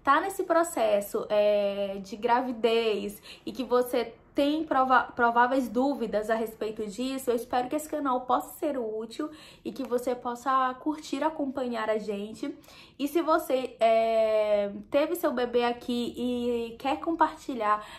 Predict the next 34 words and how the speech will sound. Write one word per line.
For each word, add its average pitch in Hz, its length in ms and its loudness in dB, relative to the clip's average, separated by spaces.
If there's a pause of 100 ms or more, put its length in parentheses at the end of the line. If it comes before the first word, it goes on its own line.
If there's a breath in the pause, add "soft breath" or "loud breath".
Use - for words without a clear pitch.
(140 loud breath)
com 254 100 -4
a 240 140 2
gente 247 640 0
a 226 100 4
sua 320 220 0
experiência, 247 880 0 (380 loud breath)
você 262 260 4
vai 269 100 2
ser 269 140 0
muito 254 260 0
bem-vinda. 262 760 0
É, 220 800 4
você 240 200 -6
pode 254 260 2
tá 311 160 2
me 277 100 2
mandando 247 380 0
mensagem 254 460 -2
aqui 370 120 -4
pelo 285 220 2
YouTube 233 380 -6
mesmo 277 520 -2
ou 311 280 6
pelo 285 200 2
nosso 254 220 -2
Instagram, 226 540 -2
que 277 100 -2
eu 214 60 -2
vou 226 80 -2
deixar 226 320 -4
aqui 214 200 -12
embaixo, 214 520 -4 (500 loud breath)
tá 214 160 4
bom? 226 280 2